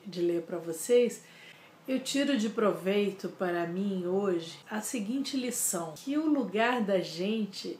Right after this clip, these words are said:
é onde a gente tá feliz. Seja na cozinha, seja no trabalho, seja em casa, seja fora de casa. Eu tenho uma, uma amiga que é uma super profissional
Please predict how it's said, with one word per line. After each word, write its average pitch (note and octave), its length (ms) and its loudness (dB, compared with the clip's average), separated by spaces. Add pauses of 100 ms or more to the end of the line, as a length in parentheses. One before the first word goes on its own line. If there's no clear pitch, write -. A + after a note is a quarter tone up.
é A#3+ 140 -6
onde A#3 240 -2
a A3+ 60 2
gente G3+ 340 -2
tá A3 100 -2
feliz. G#3 680 -4 (480)
Seja C#4 420 2
na A3+ 160 4
cozinha, G#3+ 760 2 (440)
seja A3+ 440 4
no G3+ 140 4
trabalho, F#3 800 2 (480)
seja B3 460 0
em F#3+ 120 2
casa, F#3+ 680 0 (140)
seja A#3+ 380 4
fora A3+ 420 4
de G3 160 0
casa. F#3 760 2 (800)
Eu A#3+ 180 4
tenho C#4+ 340 6
uma, A#3 760 4
uma A#3 300 0
amiga B3 500 2
que A#3+ 160 -2
é - 20 6
uma A3 160 2
super B3+ 420 0
profissional G#3 1000 0